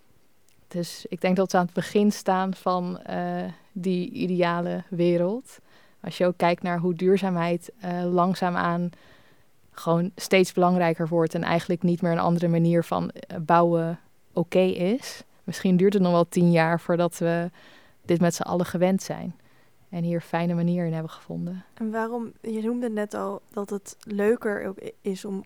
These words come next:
Speaker 2: om op die manier te ontwerpen. Maar wat is er nog meer voor te zeggen om meer ruimte te geven aan part-, participatie en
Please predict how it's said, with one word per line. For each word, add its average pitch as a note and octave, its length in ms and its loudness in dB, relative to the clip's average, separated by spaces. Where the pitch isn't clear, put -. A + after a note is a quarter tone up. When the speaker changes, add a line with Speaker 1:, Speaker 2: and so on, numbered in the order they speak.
Speaker 2:
om F#3+ 200 -4
op G3+ 220 -10
die G3+ 120 -4
manier F#3+ 440 -6
te G3+ 100 -12
ontwerpen. F#3+ 680 -8
Maar G#3 440 0
wat G#3 280 0
is A3 180 -2
er A3 100 0
nog G#3+ 140 -2
meer G#3 380 2
voor G#3 220 -6
te G#3 120 -4
zeggen G3+ 500 -2
om F#3+ 360 0
meer G3+ 280 2
ruimte G3+ 320 0
te G3+ 120 -4
geven G3 460 -4
aan F#3+ 480 -2
part-, G3 260 -6
participatie G3 960 -6
en F#3+ 280 -4